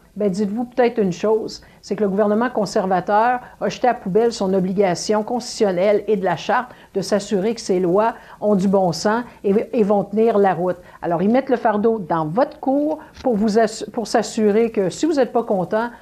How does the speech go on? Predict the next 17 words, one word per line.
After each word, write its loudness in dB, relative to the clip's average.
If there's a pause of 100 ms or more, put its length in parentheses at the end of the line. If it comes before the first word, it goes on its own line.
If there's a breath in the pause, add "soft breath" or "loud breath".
(120)
ben, 2
vous 0
les 4
poursuivrez. -2 (200)
Belle 2
attitude. -2 (300 loud breath)
On, 2 (480)
on -8
confronte -2
ça, 0
nous, 2
à 0
tous -4
les 4
jours, 2
on 4
les 4